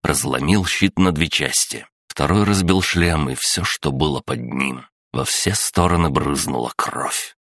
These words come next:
Опять стошнило, Людвиг едва не падал.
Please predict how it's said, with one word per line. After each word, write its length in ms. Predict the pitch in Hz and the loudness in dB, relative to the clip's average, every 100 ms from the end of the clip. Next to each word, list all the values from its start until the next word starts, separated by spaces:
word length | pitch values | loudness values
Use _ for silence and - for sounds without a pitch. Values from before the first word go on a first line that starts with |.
| _ _ | _ _
Опять 360 | 82 - 60 - | -4 -2 -2 0
стошнило, 920 | - - - - 67 62 52 - - | -2 0 0 0 -2 -2 -4 -4 -4
Людвиг 460 | - 76 78 78 - | -2 0 0 -2 -2
едва 360 | 67 71 65 | -2 0 0
не 140 | 69 64 | -2 -2
падал. 600 | - 64 67 64 - | -2 -2 -2 -6 -8